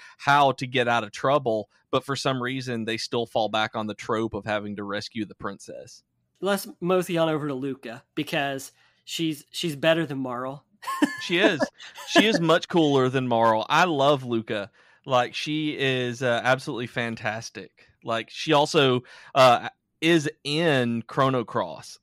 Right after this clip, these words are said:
Speaker 1: Like, she is one of the direct links, uh,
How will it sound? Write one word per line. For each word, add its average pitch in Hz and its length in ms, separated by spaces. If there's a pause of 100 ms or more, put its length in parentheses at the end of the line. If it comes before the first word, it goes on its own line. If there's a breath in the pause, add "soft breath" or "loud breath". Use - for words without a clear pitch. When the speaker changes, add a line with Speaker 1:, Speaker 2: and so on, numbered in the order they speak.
Speaker 1:
Like, 117 260
she 143 200
is 143 120
one 123 220
of 113 100
the 117 80
direct 110 500
links, 110 800
uh, 101 420